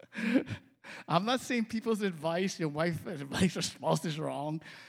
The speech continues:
but we need to know God's leading. Because Tilly always tells me,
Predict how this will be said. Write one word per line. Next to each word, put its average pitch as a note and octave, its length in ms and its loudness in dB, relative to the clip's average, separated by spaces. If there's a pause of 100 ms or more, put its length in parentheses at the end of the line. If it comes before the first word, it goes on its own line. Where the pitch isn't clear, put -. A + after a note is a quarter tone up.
(420)
but D#3 240 0
we F#3 120 4
need A3 240 2
to G#3+ 80 0
know F3+ 140 4
God's D#3+ 360 0
leading. C#3+ 520 -6 (680)
Because D#3+ 360 0 (480)
Tilly A3+ 300 4
always G3 260 4
tells D#3+ 320 0
me, C3 300 -2